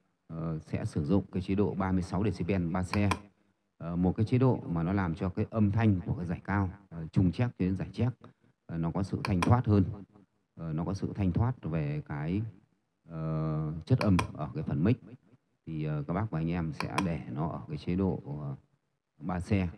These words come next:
ờ, chế độ ba sáu decibel ba xe. Ờ, còn cái chế độ booster thì, ờ, em, ờ, khi em đặt về chế độ booster, ờ, chắc các bác và anh em cũng đã nghe thấy về cái chất giọng mic của em là nó trầm hơn, ờ, nó trầm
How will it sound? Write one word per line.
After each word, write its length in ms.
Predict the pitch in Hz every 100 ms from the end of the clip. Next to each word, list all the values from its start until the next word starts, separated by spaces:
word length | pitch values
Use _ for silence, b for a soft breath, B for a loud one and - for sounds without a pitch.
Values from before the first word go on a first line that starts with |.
| - _
ờ, 120 | - 80
chế 160 | -
độ 80 | 95
ba 180 | 78 87
sáu 300 | - 82 113
decibel 520 | 95 76 92 92 85
ba 120 | 87
xe. 240 | 85 101 90 - - _ _ _ _ _ 78
Ờ, 200 | 80 76 76 - - -
còn 260 | - 90 85
cái 100 | 98
chế 140 | 98
độ 160 | 113 104
booster 340 | 98 123 110 104 90 -
thì, 140 | 87 82
ờ, 180 | 76 78 76 - _ _ _ _ _ -
em, 220 | 92 95
ờ, 160 | 92 90
khi 140 | 107
em 100 | 101
đặt 120 | 95 85
về 160 | 85
chế 120 | 76
độ 60 | 92
booster, 260 | 107 110 104 82
ờ, 100 | 80
chắc 200 | 90 113
các 80 | 95
bác 180 | 113
và 80 | 92
anh 120 | 85
em 180 | 92 85
cũng 120 | 80
đã 100 | 80
nghe 180 | 85 95
thấy 200 | 90 85
về 160 | 98 78
cái 140 | 87
chất 140 | 92 117
giọng 220 | 107 98
mic 120 | 135
của 100 | -
em 240 | 71 90 73 - _ _
là 100 | 82
nó 100 | 78 87
trầm 280 | 104 82
hơn, 200 | 78 98 90 - - _
ờ, 120 | -
nó 80 | 85
trầm 180 | 87 82